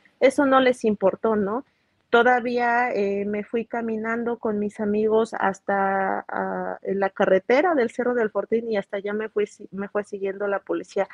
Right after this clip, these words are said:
Cabe señalar eh, y también me gustaría agradecer que me permita este espacio, maestro, porque desafortunadamente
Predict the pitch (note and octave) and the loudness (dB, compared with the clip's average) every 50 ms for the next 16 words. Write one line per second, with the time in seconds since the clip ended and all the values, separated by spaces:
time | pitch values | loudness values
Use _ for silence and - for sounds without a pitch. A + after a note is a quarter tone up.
0 | - - - - _ _ - B3+ C4 C#4 C#4+ C#4+ D4 C#4 B3 A3+ G#3 G3+ G3+ G#3+ | -12 -20 -20 -20 _ _ 4 6 6 6 6 4 0 -4 -2 -2 0 0 2 0
1 | A#3 - - - - _ _ _ _ - G#3 G3 G3 G3 G3 G3 G3 - - G#3 | 0 -2 -4 -10 -18 _ _ _ _ 0 0 2 2 2 2 0 -2 -2 -2 -2
2 | G#3 G#3 G#3 G3+ G3 - _ - G#3 G3+ G#3 G#3+ A3+ A#3 A#3+ A#3 A3 - A3 G3+ | -2 -2 -2 -4 -6 -4 _ -2 0 0 0 0 0 0 -2 -2 -4 -4 -4 -2
3 | G#3 G#3 G#3+ G#3+ A3 G#3+ G3+ G3+ G3 - - G#3+ G#3 G#3+ G#3+ - - A3 G#3 G3+ | 0 0 0 0 0 0 0 -2 -4 -4 -4 -2 -2 -2 -2 -4 -4 -4 -4 -2
4 | G3+ G3+ G3+ - B3 A#3+ B3 C4 C#4 C#4 - B3 B3 B3 - A#3 A3+ - - A#3 | -2 -4 -4 -4 -4 -2 -2 -2 -4 -2 -2 -2 -2 -2 -4 -6 -6 -4 -4 -4
5 | A3+ - - B3 A#3 A3 G#3+ G#3 G#3+ G#3+ - - A#3 A#3 - - G3 G3 - - | -4 -2 -2 -4 -2 -2 -4 -6 -6 -8 -6 -6 -6 -4 -4 -2 -4 -4 -2 -2
6 | G3 F#3 F#3+ F#3+ - - G3+ - G#3 G3 - - G3 G3+ G#3 G#3+ A3 A3 A3 A3 | -2 -2 -2 -4 -6 -8 -8 -6 -8 -8 -8 -8 -8 -6 -4 -4 -2 -2 -2 -2
7 | A3 A3 - A#3+ A#3 - | -2 -2 0 -2 -2 -2